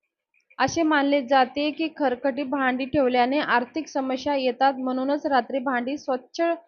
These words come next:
केल्यानंतरच झोपावे. अनेक लोक नकारात्मकता दूर होते आणि असे केल्याने आपल्या घरातली नकारात्मकता दूर होते, त्यामुळे तुमच्या समस्याही कमी होऊ लागतात. याशिवाय रात्री, अं,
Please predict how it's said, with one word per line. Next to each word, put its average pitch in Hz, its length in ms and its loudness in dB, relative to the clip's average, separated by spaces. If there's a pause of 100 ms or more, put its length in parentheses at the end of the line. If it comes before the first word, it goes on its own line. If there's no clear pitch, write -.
(380)
केल्यानंतरच 285 680 2
झोपावे. 240 560 2 (480)
अनेक 294 380 2
लोक 302 260 2
नकारात्मकता 277 960 2 (1120)
दूर 269 280 2
होते 285 440 2 (220)
आणि 254 160 -2
असे 240 260 0
केल्याने 294 400 2
आपल्या 294 280 2
घरातली 285 440 0
नकारात्मकता 285 800 0
दूर 285 220 0
होते, 214 400 -2 (500)
त्यामुळे 294 400 4
तुमच्या 302 360 -2
समस्याही 311 640 2
कमी 302 300 2
होऊ 294 260 4
लागतात. 220 420 0 (580)
याशिवाय 302 600 4
रात्री, 294 440 2
अं, 233 380 -6